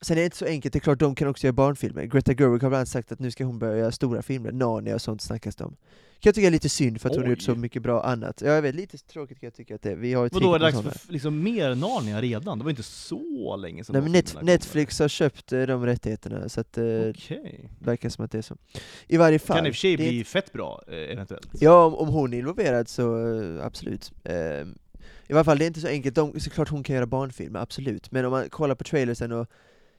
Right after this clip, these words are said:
Speaker 1: liksom läser på vilka de här är, så kan man ju
Speaker 2: Mm.
Speaker 1: tänka sig att den kommer inte vara en barnfilm.
Speaker 2: Nej.
Speaker 1: Och det var många som kritiserade att det var en barnfilm, bla, bla, bla. Och ska vi nu ta Barbie lite snabbt? Eller jag kan ta Barbie lite snabbt,
Speaker 2: Mm.
Speaker 1: sen kan vi kanske prata mer om den när du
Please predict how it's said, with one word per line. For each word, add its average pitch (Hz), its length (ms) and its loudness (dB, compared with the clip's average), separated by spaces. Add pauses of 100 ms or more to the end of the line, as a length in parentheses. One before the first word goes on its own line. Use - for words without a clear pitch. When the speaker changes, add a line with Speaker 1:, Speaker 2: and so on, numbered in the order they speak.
(160)
Speaker 1:
liksom 131 180 -8
läser 131 260 2
på 139 220 2
vilka 123 240 -2
de 127 80 0
här 123 140 0 (240)
är, 120 100 -10
så 117 60 -6
kan 120 200 -4
man 120 100 0
ju 120 60 0
Speaker 2:
Mm. 117 100 -6
Speaker 1:
tänka 131 360 -2
sig 113 140 -2
att - 180 -6
den 123 140 -2
kommer 127 180 -8
inte 127 140 -6
vara 120 120 -4
en 104 80 -10
barnfilm. 113 440 -12 (680)
Speaker 2:
Nej. 110 300 -2
Speaker 1:
Och 151 60 2
det 170 80 4
var 170 80 6
många 160 200 4
som 147 140 -6
kritiserade 120 500 2
att 117 80 -4
det 113 80 -6
var 110 80 -4
en 110 60 -8
barnfilm, 117 420 -2
bla, 107 120 -4
bla, 110 100 -4
bla. 107 200 -6 (840)
Och 147 320 2
ska 185 120 2
vi 175 60 0
nu 165 100 0
ta 180 160 4
Barbie 151 260 2
lite 135 140 -10
snabbt? - 560 -10
Eller 139 240 -2
jag 160 120 2
kan 151 100 -4
ta 143 120 -2
Barbie 120 220 0
lite - 160 -8
snabbt, - 260 -10
Speaker 2:
Mm. 131 140 -2
Speaker 1:
sen 127 100 -2
kan 127 140 -2
vi 120 60 -2
kanske 120 220 -2
prata 127 280 0
mer 120 200 0
om 123 80 -6
den 113 220 -4
när 117 120 -6
du 110 260 -8